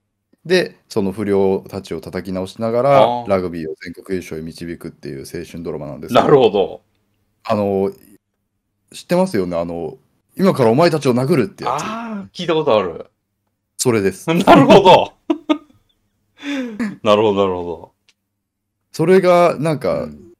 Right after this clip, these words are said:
Speaker 1: 見てなかったので、
Speaker 2: うん。
Speaker 1: 見ようって思って。
Speaker 2: うんうん。
Speaker 1: もうなんかね、見たら、ちょっと、
Speaker 2: ほう。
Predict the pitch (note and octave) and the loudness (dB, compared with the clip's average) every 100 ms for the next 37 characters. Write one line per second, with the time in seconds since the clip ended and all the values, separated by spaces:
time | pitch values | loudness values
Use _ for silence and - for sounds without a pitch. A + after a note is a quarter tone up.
0 | _ _ _ _ _ _ _ _ _ - | _ _ _ _ _ _ _ _ _ -6
1 | C#3 B2 A2 A#2 G2+ - D2+ D#2+ E2+ G2 | -2 0 0 -2 -6 -8 -8 -8 -4 0
2 | A2+ F#2+ - D#2 D#2 _ F#2+ F#2+ D2+ D#2 | 0 0 -6 -14 -14 _ -8 -8 -8 -16
3 | C#2+ - _ _ _ _ _ _ - B2+ | -20 -20 _ _ _ _ _ _ -2 2
4 | A#2+ G#2 G2+ F2 F2 F2+ C3 C3 F#2 E2+ | 4 2 0 -2 -6 -4 -6 -2 0 0
5 | E2 B1+ - _ _ - A#2+ - F#2+ F2 | -2 -4 -10 _ _ -12 -8 -2 -2 -2
6 | E2 - _ _ _ _ _ A#2 _ _ | -6 -10 _ _ _ _ _ -20 _ _
7 | _ _ _ F2 D2 | _ _ _ -12 -12